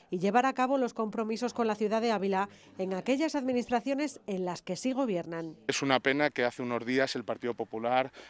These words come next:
Speaker 2: votara en contra de que hubiera una unidad de ictus en la ciudad de Ávila. Y eso es lamentable, ¿no? Es lamentable que tengamos la situación sanitaria que estamos viviendo en la ciudad de Ávila.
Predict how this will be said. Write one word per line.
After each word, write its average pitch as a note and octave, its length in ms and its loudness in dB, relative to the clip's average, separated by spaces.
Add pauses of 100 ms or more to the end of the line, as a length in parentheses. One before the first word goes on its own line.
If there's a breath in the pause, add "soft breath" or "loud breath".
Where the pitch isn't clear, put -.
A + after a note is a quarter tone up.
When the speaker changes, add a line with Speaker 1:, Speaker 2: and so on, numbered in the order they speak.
Speaker 2:
votara C3+ 340 2
en C3+ 80 -4
contra C3 380 -2
de C3 100 -2
que - 80 -10
hubiera A#2 160 -2
una A#2+ 140 -4
unidad A2+ 300 -2
de A2+ 120 -6
ictus A#2 400 -8
en A2+ 140 -8
la G#2 80 -12
ciudad A2 240 -4
de G#2+ 100 -2
Ávila. G2+ 220 -2 (400)
Y A2 80 -6
eso A#2 260 -2
es A2+ 80 -2
lamentable, G#2 600 -2
¿no? A2 180 -8 (400 loud breath)
Es C3 120 2
lamentable C3 520 2
que C#3 80 -4
tengamos A#2+ 400 -4
la B2+ 80 0
situación B2 500 -6
sanitaria B2 540 -2
que B2+ 80 -10
estamos A#2+ 340 -4
viviendo A#2 520 -4
en A#2 80 -6
la A2 160 -2
ciudad A#2 260 -4
de A#2 140 2
Ávila. C3 360 0